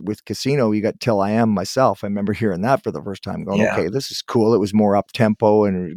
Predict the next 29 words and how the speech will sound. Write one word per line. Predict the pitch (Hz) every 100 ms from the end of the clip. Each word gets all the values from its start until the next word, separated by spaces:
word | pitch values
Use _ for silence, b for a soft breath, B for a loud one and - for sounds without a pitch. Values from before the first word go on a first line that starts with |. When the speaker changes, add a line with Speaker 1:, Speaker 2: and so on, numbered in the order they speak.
| -
Speaker 1:
good | 120 101 -
sort | 127 104
of | 92 -
country | 123 117 120 104
rock | 95 104 110 -
song, | - 104 92 98
but | 98 - _ _ - -
m-, | -
more | 135 127 123
leaning | 117 117 110
to | -
rock | 98 98 98 104 _
than, | 107 98 - _
I | 175
don't | 110
know, | 95 104
it, | 107 _ _
it's | - - -
hard | 127 110
to | 92 -
categorize. | 120 110 90 87 80 98 - B B B B
And | 110
then | 104
"Trust | 101 - 90
Speaker 2:
Yeah. | 110
Speaker 1:
Yourself" | - 92 -
is, | 95 90 67
is | 62 -
awesome. | 98 107 - 110